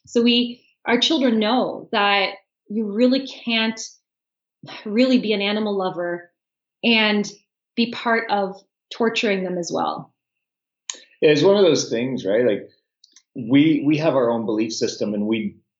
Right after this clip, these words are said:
Speaker 2: try not to impose that on our children as much as possible, like, to give them as much free thought and free will as humanly possible. And we, we've never said, "You can't eat that." Yeah, no, we don't eat those things.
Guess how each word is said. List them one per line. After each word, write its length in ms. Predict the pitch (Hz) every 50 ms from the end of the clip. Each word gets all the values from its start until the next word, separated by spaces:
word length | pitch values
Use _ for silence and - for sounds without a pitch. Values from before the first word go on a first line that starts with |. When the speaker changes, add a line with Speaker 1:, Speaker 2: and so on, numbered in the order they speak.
| _ _ _ -
Speaker 2:
try 580 | - - - - 139 127 120 120 123 120 120 120
not 280 | 120 120 113 110 -
to 140 | - - 117
impose 520 | 107 98 - - - - 120 120 123 123 123
that 180 | 123 113 110
on 120 | 104 104 107
our 100 | 107 123
children 460 | - - - 113 104 101 107 107 113
as 100 | 107 104
much 200 | 113 107 104 -
as 80 | 107 98
possible, 680 | - - 95 92 - - - 127 127 123 113 113 107
like, 200 | 107 101 82 78
to 80 | 76 113
give 200 | 101 113 110 104
them 140 | 110 107 107
as 100 | 104 104 104
much 280 | 107 104 - - - -
free 200 | 120 117 110 117 -
thought 240 | 110 101 104 - -
and 180 | 110 104 -
free 160 | - 117 107
will 260 | 98 101 98 98 101 98
as 140 | 95 98
humanly 380 | - 110 104 104 104 101 98 92 -
possible. 600 | 98 92 95 - 117 110 131 151 160 - - _ _ _ _ _ -
And 220 | 135 131 131 139
we, 200 | 131 143 151 147
we've 240 | 143 156 180 160 139
never 320 | 135 131 135 135 131 127 123
said, 380 | - - 143 131 123 110 110 127
"You 100 | 123 127
can't 260 | - - 127 120 113
eat 160 | 113 110 -
that." 360 | - 104 104 104 104 104 - - _ _ _ _ _ _ -
Yeah, 400 | 117 110 110 113 107 107 104 98 104
no, 160 | 117 123 123
we 160 | 123 135 127
don't 160 | 131 135 123 123
eat 160 | 120 120 -
those 240 | 117 117 117 117 -
things. 580 | 117 110 107 104 104 104 104 104 - - -